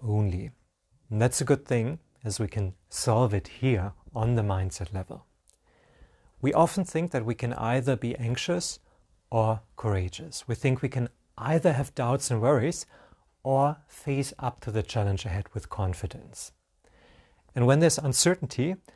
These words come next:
it seems so all-consuming, right? And there's hardly any space left for us to see what we're strong at, what works well, where we are confident, in fact.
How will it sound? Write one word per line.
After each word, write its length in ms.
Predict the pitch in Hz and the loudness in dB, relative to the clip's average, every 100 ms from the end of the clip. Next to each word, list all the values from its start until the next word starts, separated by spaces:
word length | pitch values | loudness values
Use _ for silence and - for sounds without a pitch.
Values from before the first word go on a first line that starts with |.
| _ _ _ | _ _ _
it 100 | - | -10
seems 300 | - 151 151 | -4 -2 0
so 320 | 147 139 131 - _ _ - | 0 0 -2 -4 _ _ 0
all-consuming, 1000 | 131 170 165 147 135 - 160 95 92 120 - | 4 4 4 2 0 2 2 2 -4 -10 -10
right? 240 | - - - _ - _ _ | -10 -12 -20 _ -20 _ _
And 80 | - | -4
there's 160 | 117 - | -2 -2
hardly 500 | - 131 160 151 147 | -2 2 2 2 -2
any 220 | 151 147 | 0 0
space 480 | 147 - 131 143 - | -2 -6 -6 -6 -6
left 260 | 104 - | -6 -6
for 140 | - 101 | -10 -6
us 300 | 95 98 - | -6 -6 -8
to 160 | - | -6
see 360 | - - 123 113 - - _ _ | -6 0 2 0 -6 -20 _ _
what 160 | - 123 | -4 2
we're 80 | 135 | 2
strong 360 | - 175 170 | 2 2 2
at, 220 | 104 104 - | 0 -4 -6
what 180 | 107 | -4
works 320 | 120 120 - 117 | 0 -2 -2 -2
well, 340 | 120 113 - _ _ _ _ | -2 -2 -4 _ _ _ _
where 460 | 104 113 110 110 107 | -4 0 0 0 -2
we 180 | 110 113 | -2 -2
are 240 | 110 104 - - | -2 -6 -12 -16
confident, 640 | - 135 160 - 101 87 | -2 2 2 0 -2 -4
in 120 | 90 | -4
fact. 440 | 85 - - - | -8 -10 -14 -20